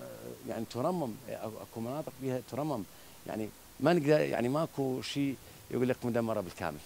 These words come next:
ممكن مهندسينا ي-، يعني هسه هذا ما له داعي، يعني ماكو، يعني ماكو شيء يقول إنه يهدم. مثل المستشفيات الموجودة بالأيمن، المجمع الحكومي للمستشفيات. هاي مدمرة ذي شيء، يعني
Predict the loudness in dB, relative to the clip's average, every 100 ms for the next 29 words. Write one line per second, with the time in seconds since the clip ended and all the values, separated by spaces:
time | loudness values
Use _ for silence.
0 | -16 -20 -20 -20 -20 -20 -20 -20 -20 -20
1 | -20 -8 2 4 4 4 4 2 0 2
2 | 2 2 0 0 0 -2 -4 -4 -6 -14
3 | -18 -4 -2 0 2 2 2 0 -2 -4
4 | -6 0 4 4 4 2 0 -2 0 -2
5 | -2 -4 0 0 0 0 2 4 10 10
6 | 10 6 -12 -2 6 8 8 6 4 2
7 | 4 4 2 0 -8 -18 -2 0 4 2
8 | 2 0 0 0 4 6 6 4 2 2
9 | 4 2 2 -2 -16 4 8 10 10 10
10 | 6 0 -8 2 4 6 6 4 0 -6
11 | -4 -2 0 0 0 0 0 4 4 2
12 | -6 -16 -18 -20 4 8 10 8 8 10
13 | 10 10 8 6 2 4 6 6 4 2